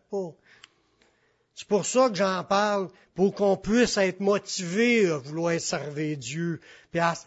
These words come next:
si on, on l'est déjà dans le service, continuons à servir puis à améliorer notre service. Puis ceux qui n'ont pas encore commencé,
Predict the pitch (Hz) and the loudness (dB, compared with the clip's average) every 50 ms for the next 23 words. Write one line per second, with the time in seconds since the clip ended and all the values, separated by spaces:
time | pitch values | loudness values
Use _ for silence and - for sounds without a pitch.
0 | _ - _ _ - - - - 233 247 247 226 220 214 208 202 196 190 185 185 | _ -20 _ _ -10 -6 -4 -2 4 6 6 8 8 6 6 4 2 4 4 4
1 | 190 202 202 202 208 196 180 196 185 170 196 240 240 226 196 180 165 139 - - | 4 4 6 6 6 10 10 8 8 10 6 4 6 6 4 2 2 -2 -4 -4
2 | 165 143 147 156 180 202 208 190 - - - 226 233 240 247 240 240 - 208 202 | -4 -6 -6 -4 -2 -2 -2 -2 -4 -4 4 6 6 6 6 4 2 -4 -2 0
3 | 214 240 247 247 247 240 - - 233 214 196 196 190 196 226 247 247 247 247 240 | 2 4 4 4 4 2 2 0 0 0 0 0 2 2 2 2 2 0 -2 0
4 | 202 196 185 180 190 202 202 190 208 208 202 190 202 220 220 208 202 190 - - | 0 0 0 0 0 -2 0 2 4 4 4 4 4 2 2 2 2 0 0 -2
5 | - 185 165 147 165 185 220 247 262 262 254 - - - - - _ _ 170 160 | -6 -6 -6 -6 -4 -2 0 0 2 0 -2 -4 -14 -20 -20 -20 _ _ -6 -6
6 | - - - 233 247 247 247 - - - 190 180 175 170 - 220 247 247 233 240 | -4 -2 0 2 2 0 -2 -6 -6 -2 0 2 2 2 0 0 0 2 2 2
7 | 247 254 254 254 226 202 190 175 165 160 160 147 - - 180 185 196 196 185 | 2 2 2 4 2 2 2 2 2 2 2 0 -2 -4 -4 -2 -2 -2 -4